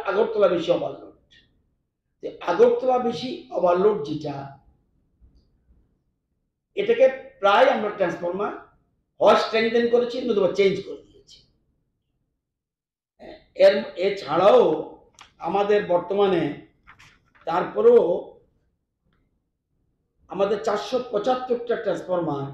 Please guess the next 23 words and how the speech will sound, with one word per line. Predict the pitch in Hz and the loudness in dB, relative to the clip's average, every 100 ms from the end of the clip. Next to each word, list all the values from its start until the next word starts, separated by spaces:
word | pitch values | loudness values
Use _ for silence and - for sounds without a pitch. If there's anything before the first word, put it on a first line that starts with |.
| - _ _ - | -16 _ _ -6
মজুত | 202 233 233 - | 0 0 -2 -4
রয়েছে। | 185 160 - - - _ _ _ _ _ _ _ - | -2 -2 -6 -18 -20 _ _ _ _ _ _ _ -10
এই | 170 160 | -6 -4
দুর্গা | 175 170 190 | -4 0 0
পুজোর | 185 190 202 | 0 0 -2
উপলক্ষে | 196 - 208 202 202 | -2 -4 -4 -4 -6
চারশো | 226 220 - 233 | -6 -8 -8 -6
পঁচাত্তরটা | 208 202 208 208 190 | -6 -6 -8 -6 -8
ট্রান্সফরমার | - 165 165 185 233 - - _ _ - | -4 -6 -6 -6 -6 -8 -18 _ _ -10
আমরা | 180 185 | -6 -4
একদম | 185 160 170 240 - _ _ 160 | -4 -6 -10 -10 -12 _ _ -4
মজুত | 196 196 - | -2 -2 -6
করে | 190 170 | -6 -6
রেখেছি, | 151 - - - _ _ _ _ _ - | -6 -12 -20 -20 _ _ _ _ _ -6
যেগুলি | 180 202 214 - | 0 0 0 -4
চেঞ্জ | 196 202 202 | -2 -2 -2
করতে | 220 226 | -2 -2
হয় | 214 | -2
চেঞ্জ | 196 196 - | -4 -4 -4
করছি | 208 - 262 - _ _ _ - | -6 -6 -16 -20 _ _ _ -4
এবং | 202 262 247 | -2 -2 -2
মজুতও | 180 170 170 156 | -2 -2 -6 -8
রয়েছে। | - - - | -10 -16 -20